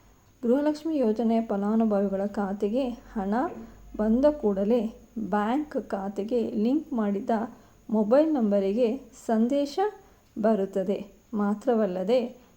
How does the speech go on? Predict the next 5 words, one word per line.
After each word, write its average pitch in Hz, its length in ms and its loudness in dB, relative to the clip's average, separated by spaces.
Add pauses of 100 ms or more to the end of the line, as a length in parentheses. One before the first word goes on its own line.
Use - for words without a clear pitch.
(120)
ಇಲಾಖೆಯಿಂದಲೂ 240 960 0
ಕೂಡ 247 320 0 (420)
ಹಣ 220 200 -2 (180)
ಜಮೆ 226 420 -2 (100)
ಆಗುವುದು 196 640 -2